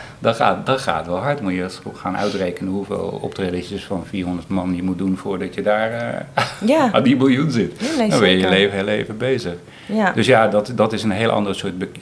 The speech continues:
Speaker 1: men-, mensen die nu inderdaad in band zitten, popmuzikant, die hebben een heel ander soort bekendheid.
Speaker 2: Ja.
Speaker 1: Mm, en, en dat was gewoon in die tijd, was daar niet doorheen te,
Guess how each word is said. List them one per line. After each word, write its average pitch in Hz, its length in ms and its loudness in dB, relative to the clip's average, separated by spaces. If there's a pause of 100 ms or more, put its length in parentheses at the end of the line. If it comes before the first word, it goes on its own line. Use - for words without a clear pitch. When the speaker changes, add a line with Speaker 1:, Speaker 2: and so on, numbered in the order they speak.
Speaker 1:
men-, 104 440 -2
mensen 98 800 0 (280)
die 92 120 -6
nu 104 320 -2
inderdaad 95 560 -6
in - 200 -8
band 98 220 -4
zitten, 101 320 -6
popmuzikant, 101 520 -8
die 95 100 -4
hebben 98 180 -4
een 95 60 -2
heel 98 160 0
ander 107 180 0
soort - 180 -8
bekendheid. 90 600 -6 (160)
Speaker 2:
Ja. 170 220 -2 (760)
Speaker 1:
Mm, - 120 -12 (180)
en, 87 200 -4
en 90 360 -6
dat - 180 -10
was 87 180 -6
gewoon 87 180 -8
in 87 100 -8
die 85 180 -12
tijd, 87 260 -8
was 87 120 -10
daar 85 180 -8
niet 87 180 -6
doorheen 90 320 -6
te, 90 320 -8